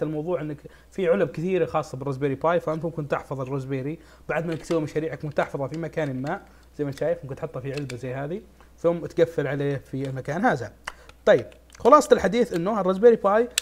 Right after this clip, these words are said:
إذا أنت شخص تحب الإلكترونيات تعبت برمج الكترونيات وتعدل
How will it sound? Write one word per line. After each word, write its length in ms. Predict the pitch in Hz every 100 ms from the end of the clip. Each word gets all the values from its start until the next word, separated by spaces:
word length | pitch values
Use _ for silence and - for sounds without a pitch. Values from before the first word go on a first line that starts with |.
| - -
إذا 200 | 185 190
أنت 120 | 208
شخص 300 | - 196 -
تحب 240 | - 196 180
الإلكترونيات 640 | 175 - 165 165 160 220 - - - - - - - - -
تعبت 200 | 165 170
برمج 200 | 175 147
الكترونيات 540 | 139 139 143 160 180 -
وتعدل 560 | - 147 139 156 175